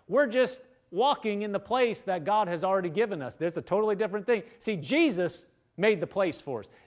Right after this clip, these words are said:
Jesus is the one that stripped the devil that we read. He broke the power of the devil. He moved us from the control and the dominion of darkness into the kingdom of light. God, through Jesus, did that. All we're doing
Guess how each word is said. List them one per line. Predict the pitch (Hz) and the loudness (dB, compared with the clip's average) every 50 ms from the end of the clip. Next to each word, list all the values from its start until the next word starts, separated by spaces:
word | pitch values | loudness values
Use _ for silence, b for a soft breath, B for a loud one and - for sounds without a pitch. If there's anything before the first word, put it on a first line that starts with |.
| b 120 113 | b -14 -14
Jesus | 98 104 254 311 349 330 254 202 208 180 - 214 | -4 0 2 4 4 4 4 2 0 -2 -2 -2
is | 202 170 | -4 -2
the | 143 175 | -2 0
one | 175 202 226 214 190 170 160 143 b b b b | 2 6 6 6 6 4 2 -4 b b b b
that | 139 170 185 180 | 2 4 4 4
stripped | - - - - - 240 247 247 - | 2 -2 -10 2 4 4 4 4 2
the | 180 | 0
devil | 151 196 202 190 156 135 131 | 2 4 4 4 4 2 0
that | 143 151 160 160 | -2 -2 -2 -2
we | 156 156 | -2 -2
read. | 139 156 160 139 113 b b b b | 0 2 0 0 0 b b b b
He | - 226 285 285 262 202 - - - - - | -2 -2 0 0 -2 -4 -8 -14 -20 -16 -10
broke | - 160 214 269 285 269 285 - | 2 4 6 8 8 6 4 0
the | 170 175 | -6 -6
power | - - - 220 254 262 240 202 160 151 175 | -6 -4 0 2 4 4 4 4 2 0 -2
of | - 190 175 151 | -2 -4 -4 -4
the | 175 156 | -2 0
devil. | 175 220 214 175 151 123 B B B | 2 4 4 4 2 -2 B B B
He | - 170 240 294 302 294 277 196 - - - - | -4 -2 0 0 2 0 0 -2 -6 -10 -14 -4
moved | 147 185 262 277 262 208 170 175 | 2 2 4 4 2 0 0 2
us | 185 - 208 - - - - - _ _ _ _ - | 2 2 2 -2 -8 -14 -16 -16 _ _ _ _ 2
from | 208 233 220 208 | 2 2 4 2
the | 214 | 0
control | 208 - 185 170 - - 247 269 269 254 214 190 | -2 -2 -4 -6 -2 4 6 8 8 8 8 6
and | 180 185 | 4 2
the | 165 | 0
dominion | 165 180 190 247 240 220 202 | 0 0 0 0 0 0 -2
of | 180 139 127 | -2 -2 2
darkness | 196 208 226 214 220 170 147 131 - - - | 2 2 2 2 0 -4 -6 -6 -8 -10 -6
into | 240 254 262 262 247 226 196 | -2 0 0 2 2 2 2
the | 185 | 2
kingdom | - - 220 226 214 196 196 | 0 -2 -2 -2 -2 -2 -4
of | 180 151 | -4 2
light. | 175 202 175 151 B B B B B 120 113 117 | 4 6 4 4 B B B B B -16 -2 4
God, | 214 247 285 285 269 240 196 - | 6 8 8 8 8 6 4 0
through | - 208 208 170 | -2 -4 -4 -2
Jesus, | 139 214 247 233 175 175 160 - - | 0 0 0 0 0 -2 -4 -4 -2
did | 127 190 214 196 170 | 0 0 0 2 2
that. | 165 143 135 - - - | 0 0 -2 -4 -6 0
All | 214 240 285 285 208 185 | 4 6 6 6 4 4
we're | 220 277 277 240 | 4 4 4 4
doing | 190 220 208 202 202 196 185 | 4 2 2 2 2 0 -2